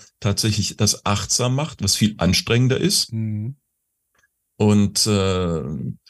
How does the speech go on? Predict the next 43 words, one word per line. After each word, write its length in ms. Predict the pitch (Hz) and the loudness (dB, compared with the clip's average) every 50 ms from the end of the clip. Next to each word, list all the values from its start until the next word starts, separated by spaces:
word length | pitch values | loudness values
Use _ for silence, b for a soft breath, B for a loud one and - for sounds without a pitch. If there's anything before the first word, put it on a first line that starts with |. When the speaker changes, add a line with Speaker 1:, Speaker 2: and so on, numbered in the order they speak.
| _ | _
Speaker 1:
dasselbe 540 | - - 101 98 - 101 104 117 110 123 120 | -4 -2 0 0 2 2 0 0 2 0 -2
gilt, 220 | 107 120 113 107 - | 0 -2 -2 -2 -2
sag 140 | 113 110 | -2 -2
ich 100 | 104 98 | -2 0
mal, 120 | 107 107 101 | 0 -2 -2
für, 200 | - - 98 92 - 107 107 - 107 107 - | -2 -4 -6 -6 -6 -6 -6 -8 -8 -10 -10
für 140 | - - 104 | -4 0 2
mich 180 | 104 113 107 110 | 2 2 2 2
als 140 | 98 - - | 0 0 0
Führungskraft 680 | - - 113 107 117 117 107 - - 110 107 - - | 0 0 0 2 2 2 0 0 0 0 -2 0 -2
im 140 | 98 95 - | -4 -4 -2
Umgang 440 | - 107 107 113 104 107 101 104 101 | 0 2 2 4 4 4 4 4 4
mit, 240 | 101 98 - - B B B B B B B B B B B B B B B B _ _ _ _ _ _ _ - | 4 2 -2 -6 B B B B B B B B B B B B B B B B _ _ _ _ _ _ _ -2
mit 220 | 113 104 104 104 | 0 2 2 4
den 180 | 107 101 101 98 | 4 4 6 6
Menschen 380 | 104 107 113 117 - - 98 | 6 4 4 2 2 2 2
in 100 | 113 110 | 2 4
meinem 280 | 110 104 98 98 98 98 | 4 4 4 2 2 0
Team 300 | - - 123 135 143 135 | 0 0 2 2 2 2
und, 500 | - - 120 120 107 - - - - 101 | 2 2 2 2 2 0 -2 -4 -4 -2
äh, 40 | - | 0
und 340 | 110 - - 107 110 104 107 | 0 0 2 2 2 2 4
den, 200 | 110 104 101 101 | 2 2 2 2
den 140 | 98 101 98 | 2 2 0
Rahmenbedingungen. 1040 | 98 92 90 98 110 110 107 101 92 90 82 92 87 85 82 80 80 80 82 78 101 - | 0 0 2 2 4 4 4 4 2 2 -2 0 0 0 0 -2 -2 -4 -4 -4 -4 -2
Also 160 | - 101 107 | 0 0 2
ich 120 | - - - | 0 2 2
muss, 380 | 120 117 - - - - - - | 2 2 2 2 0 -2 -4 -6
ich 160 | - 104 - | -6 -6 -2
darf 280 | - 107 107 123 123 - | -2 0 0 0 0 -2
eben 160 | 104 107 123 123 | -2 0 2 2
nicht 180 | 131 117 - | 0 2 0
davon 240 | 117 107 - 110 101 | -2 -2 0 -2 0
ausgehen, 400 | - 101 104 113 - - 120 117 | 0 0 0 0 0 0 0 0
dass 140 | 110 107 - - | 0 0 0 0
das 180 | 107 104 - | -2 -2 -2
kann 220 | - - 127 131 135 | 0 -2 -2 0 0
ich 120 | 123 - | -2 -2
jetzt 160 | - 90 - - | -4 -4 -2 -2
schon, 160 | - 104 110 | 0 2 0
das 120 | 101 - | 0 0
beherrsche 500 | - 98 92 92 95 104 120 120 - 101 | -2 -4 -2 0 0 0 0 -2 -2 -4
ich, 200 | 104 107 - - | -4 -6 -6 -10